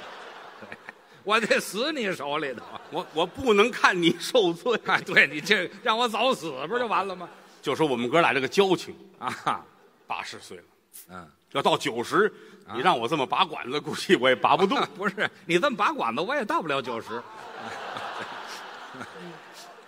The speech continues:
Speaker 2: 一眨眼九十了。
Speaker 1: 啊，还真活到那岁数。
Speaker 2: 啊，是。
Speaker 1: 啊。
Speaker 2: 九十岁，咱哥俩，我觉得，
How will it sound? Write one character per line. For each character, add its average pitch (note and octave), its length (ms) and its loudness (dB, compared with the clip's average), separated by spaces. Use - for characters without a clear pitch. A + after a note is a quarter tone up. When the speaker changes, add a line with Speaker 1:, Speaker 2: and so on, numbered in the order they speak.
Speaker 2:
一 D#3+ 160 2
眨 F3 200 8
眼 G3 280 8
九 A#3 260 4
十 A3 120 -2
了。 E4+ 200 2
Speaker 1:
啊， C#3+ 180 2
还 D3 180 -4
真 G3 160 -4
活 D#3 200 -6
到 E3+ 100 -6
那 D3+ 140 -8
岁 D3 120 -6
数。 - 120 -4
Speaker 2:
啊， C3 120 4
是。 C3 360 -4
Speaker 1:
啊。 G2 320 -10
Speaker 2:
九 D3 300 2
十 G3 200 8
岁， D3+ 400 4
咱 C#3 220 -2
哥 C#3+ 120 0
俩， B2 140 2
我 B2+ 140 0
觉 A#2 160 -4
得， B2 240 -6